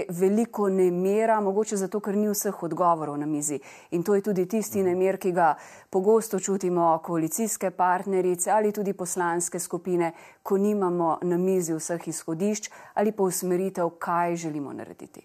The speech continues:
Speaker 2: Torej, ne samo komunikacija s splošno javnostjo, ampak tudi komunikacija znotraj koalicije s koalicijskimi partnerji.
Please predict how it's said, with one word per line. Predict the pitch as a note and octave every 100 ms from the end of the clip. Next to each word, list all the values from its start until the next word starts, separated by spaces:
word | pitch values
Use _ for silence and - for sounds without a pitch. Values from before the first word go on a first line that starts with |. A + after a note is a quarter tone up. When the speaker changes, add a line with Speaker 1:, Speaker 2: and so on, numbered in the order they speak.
| _ _
Speaker 2:
Torej, | - A#2
ne | A2+ E3
samo | F3 E3 E3
komunikacija | - B2+ A2 G#2+ A2+ B2+ - A2+
s | -
splošno | - A2 C3+ - C#3+
javnostjo, | C3+ C#3+ D3 - C3
ampak | A2 G#2+
tudi | D3+ C#3+
komunikacija | C3+ A#2 A2 G2 A#2 - C#3 A2
znotraj | F#2+ A2 D#3 D3+ C3+
koalicije | - A2 A#2+ C3+ - A#2 G#2+ - - _ _ _ _
s | -
koalicijskimi | - G#2+ G2 D3+ - D3
partnerji. | A2+ B2+ B2+ - E2+